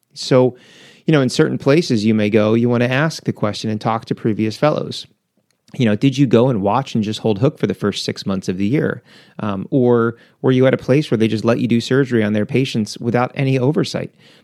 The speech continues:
You know, in that case, just go out and practice on your own. Um, so, you know, I think our, our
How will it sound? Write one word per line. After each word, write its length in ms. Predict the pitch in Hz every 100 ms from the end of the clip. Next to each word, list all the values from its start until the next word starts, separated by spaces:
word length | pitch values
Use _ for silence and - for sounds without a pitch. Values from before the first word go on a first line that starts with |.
| _ -
You 80 |
know, 60 | 131
in 40 |
that 140 | 123 127
case, 200 | 131 120
just 220 | 127 -
go 100 | 117
out 160 | 131 -
and 100 | 107
practice 420 | 127 131 - 131
on 120 | 120
your 180 | 110 127
own. 360 | 190 123 107 - - _ -
Um, 360 | 110 104 101 - -
so, 360 | - 147 139 - - _
you 100 | 151
know, 100 | 139
I 60 | 131
think 140 | 139
our, 160 | 123 -
our 260 | 127 131